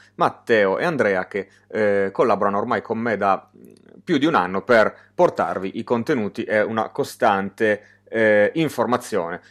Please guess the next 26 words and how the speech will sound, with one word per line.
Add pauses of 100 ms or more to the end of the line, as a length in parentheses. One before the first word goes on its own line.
(120)
su
quelle
che,
eh,
sono
le
vicende
relative
ai
New
England
Patriots.
Un
altro (320)
lunedì, (100)
un
altro
Victory
Monday
per
questa
partenza
stagionale (300)
atipica
perché, (280)
ehm,